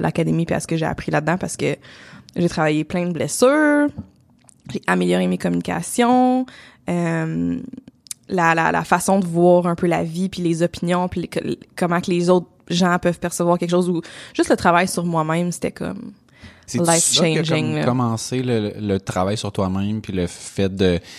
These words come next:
Speaker 2: sais, mettons, je le vois dans ton day-to-day, parce qu'on se fréquente dans le day-to-day, que, tu sais, mettons, ta façon de... Comment dirais-je, tu sais, de vouloir, mettons, comme creuser comment les gens
Speaker 1: Mhm,
Speaker 2: vont,
Speaker 1: mhm.
Speaker 2: tu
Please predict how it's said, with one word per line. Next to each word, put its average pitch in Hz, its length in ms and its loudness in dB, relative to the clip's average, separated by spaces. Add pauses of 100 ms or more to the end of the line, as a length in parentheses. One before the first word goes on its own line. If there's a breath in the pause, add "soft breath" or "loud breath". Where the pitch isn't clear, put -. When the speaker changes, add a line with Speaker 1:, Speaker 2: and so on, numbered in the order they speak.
(240 loud breath)
Speaker 2:
sais, 156 140 4
mettons, 139 200 6
je 131 120 6
le 113 80 4
vois 123 180 4
dans 107 160 4
ton 104 220 0
day-to-day, 104 420 0
parce 101 140 -2
qu'on 90 140 0
se - 100 -4
fréquente 101 360 2
dans 98 120 4
le 87 80 0
day-to-day, 98 520 2 (300 loud breath)
que, 87 320 6
tu 90 140 -4
sais, - 120 0
mettons, 104 380 2 (140)
ta 92 120 4
façon 104 440 0
de... 87 240 0 (1800 soft breath)
Comment 98 200 -2
dirais-je, 90 460 -4
tu 104 60 -12 (880 loud breath)
sais, 165 100 -4
de 151 80 4
vouloir, 110 280 4
mettons, 110 260 2
comme 101 240 -2
creuser 104 440 2
comment 98 260 4
les 92 160 4
gens 101 160 2
Speaker 1:
Mhm, 226 200 4
Speaker 2:
vont, 196 380 2
Speaker 1:
mhm. 190 180 -2
Speaker 2:
tu - 80 -14